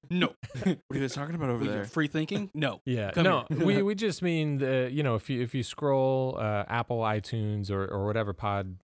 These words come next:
Speaker 3: you know, cast app you use, i-, if, if it has a, a top charts, uh, you know, the, the top of that chart in, in the Christian realm is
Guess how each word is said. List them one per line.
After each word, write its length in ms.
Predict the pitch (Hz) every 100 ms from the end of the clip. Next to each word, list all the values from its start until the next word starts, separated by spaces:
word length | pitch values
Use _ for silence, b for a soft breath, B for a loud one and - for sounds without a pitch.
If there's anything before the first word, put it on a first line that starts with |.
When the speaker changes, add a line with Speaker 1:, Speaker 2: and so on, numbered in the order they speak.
| -
Speaker 3:
you 140 | 139
know, 100 | 98
cast 460 | 90 - 92 90 - -
app 220 | 98 95
you 80 | 101
use, 400 | 95 92 92 90 - _ _ -
i-, 40 |
if, 200 | 127 127
if 140 | 135 135
it 80 | 139
has 200 | 156 135
a, 180 | 117 107
a 80 | 101
top 340 | 95 - 120 -
charts, 600 | - 101 98 - - - _ _ _ _ _ _
uh, 280 | - 104 98
you 140 | 95 120
know, 100 | 101
the, 120 | 95
the 160 | 127 127
top 340 | - 143 139
of 100 | 135
that 180 | 117 110
chart 520 | - 131 110 107 - -
in, 360 | 123 110 107 -
in 140 | 110
the 40 | 101
Christian 480 | - 120 - 117
realm 480 | 101 98 92 92 92 -
is 580 | 98 92 87 87 -